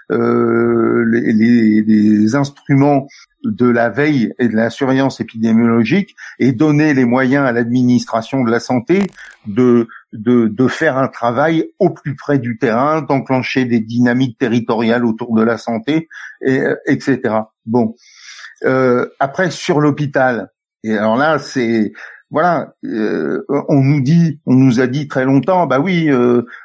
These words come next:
il y a le virage ambulatoire. Alors, je sais pas ce que tu, si tu sais ce que c'est que le virage ambulatoire,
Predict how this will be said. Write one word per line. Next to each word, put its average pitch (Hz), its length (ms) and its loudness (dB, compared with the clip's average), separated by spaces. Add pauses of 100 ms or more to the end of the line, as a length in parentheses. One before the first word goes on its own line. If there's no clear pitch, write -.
(360)
il 123 80 -6
y 143 60 0
a 143 40 2
le 147 60 0
virage 131 540 -2
ambulatoire. 131 640 0
Alors, 101 160 -4
je - 120 -10
sais 113 60 -4
pas 156 100 -4
ce 143 100 -8
que - 100 -6
tu, 113 400 -6
si 113 240 -8
tu - 120 -8
sais 143 180 -2
ce 139 100 -6
que 113 100 -4
c'est 131 160 -2
que 107 80 -8
le 110 80 2
virage 110 340 2
ambulatoire, 135 640 0